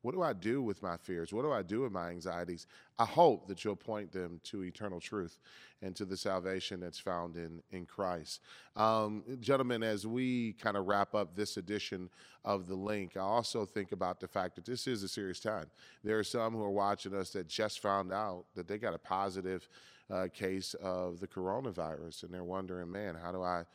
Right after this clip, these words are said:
survive that?" I want to give you both opportunities to speak to, uh, those who may be afraid, and maybe they're wondering, "I'm an hourly employee. Uh, now I can't go to work. How am I gonna provide?" Uh, some,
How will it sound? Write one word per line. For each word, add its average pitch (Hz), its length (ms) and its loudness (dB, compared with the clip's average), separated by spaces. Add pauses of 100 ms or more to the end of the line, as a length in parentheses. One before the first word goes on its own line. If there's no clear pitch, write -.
(260)
survive 95 480 2
that?" 92 80 2
I - 20 4
want 120 160 0
to 123 60 -2
give 104 180 0
you 95 100 -2
both 98 300 0
opportunities 92 800 -2 (340)
to 95 140 -2
speak 110 440 -2
to, 85 440 -4
uh, 85 200 0
those 95 280 -2
who 107 100 -6
may 101 200 -2
be 110 160 -2
afraid, 107 580 0
and 92 80 -12
maybe 92 240 -4
they're 98 140 -2
wondering, 101 440 0 (340)
"I'm 120 160 -4
an 123 120 -8
hourly 98 480 0
employee. 107 680 0 (420)
Uh, 90 320 -2
now 98 360 2
I 92 100 -2
can't 98 320 -8
go 98 100 -2
to 92 80 -2
work. 110 320 2
How 87 100 -6
am 90 120 -4
I 90 80 -4
gonna 92 180 -4
provide?" 90 640 0 (340)
Uh, 87 240 -6
some, 95 640 -4